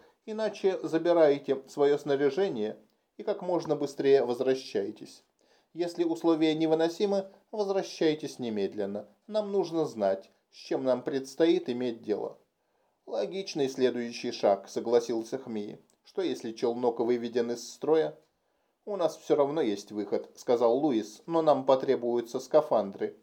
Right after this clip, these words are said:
Замыкающий, не жди нас. Выясни, где мы, и найди Тилу.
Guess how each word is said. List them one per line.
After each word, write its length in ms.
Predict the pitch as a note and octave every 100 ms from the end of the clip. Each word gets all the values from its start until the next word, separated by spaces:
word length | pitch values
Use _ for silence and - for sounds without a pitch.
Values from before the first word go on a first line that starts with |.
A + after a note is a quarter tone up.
| _
Замыкающий, 960 | - F#3+ F#3+ D#3+ G2 G#2 - - - - _ _ _
не 220 | D#3+ D3+
жди 280 | C3+ C3 E3+
нас. 380 | G#2 - - _ _ _
Выясни, 460 | - C3+ D3 D3 C#3
где 280 | C3 C3 F#3+
мы, 280 | A2+ G2+ - _
и 100 | F#3+
найди 460 | E3 C3 A#2 D3 D3+
Тилу. 500 | - E3+ G#2 G#2+